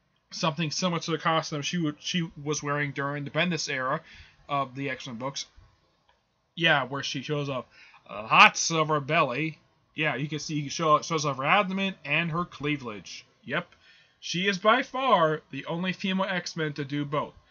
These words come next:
Yeah, show off her nice abdomen. Of course, Storm does the same thing too.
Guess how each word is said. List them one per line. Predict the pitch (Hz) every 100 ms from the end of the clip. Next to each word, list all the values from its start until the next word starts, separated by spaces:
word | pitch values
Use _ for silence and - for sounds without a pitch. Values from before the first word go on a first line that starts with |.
| - - -
Yeah, | 165 - _
show | - 139 139
off | 156 165
her | 147
nice | 123 110 123 139 180 185
abdomen. | 180 196 185 143 151
Of | 147
course, | 147 139 - - - - -
Storm | - 165 175 175
does | 151 143
the |
same | 139 156 143
thing | 156 139
too. | - 170 160